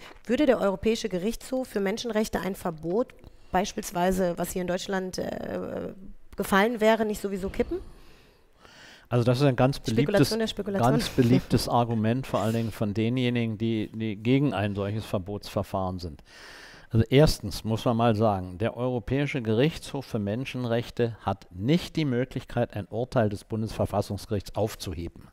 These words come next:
Speaker 1: Mhm.
Speaker 2: Also die Annahme, das Bundesverfassungsgericht, ja, äh, äh, äh, bezeichnet die N P D als verfassungswidrig und löst sie auf.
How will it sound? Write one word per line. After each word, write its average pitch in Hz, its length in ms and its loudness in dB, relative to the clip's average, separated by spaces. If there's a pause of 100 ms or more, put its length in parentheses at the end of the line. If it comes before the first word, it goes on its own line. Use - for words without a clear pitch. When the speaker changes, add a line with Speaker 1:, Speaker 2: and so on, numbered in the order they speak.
(200)
Speaker 1:
Mhm. 220 220 -6
Speaker 2:
Also 123 220 4
die 117 260 0
Annahme, 101 460 2 (520)
das - 120 -10
Bundesverfassungsgericht, 127 1500 0
ja, 110 240 4
äh, 110 300 2
äh, 107 880 -4
äh, 113 40 -8 (840)
bezeichnet - 800 2
die 139 100 0
N 113 160 2
P 117 140 4
D 120 180 2
als 107 200 0
verfassungswidrig 98 920 -2
und 95 100 -6
löst 120 420 0
sie - 160 -4
auf. 92 440 -2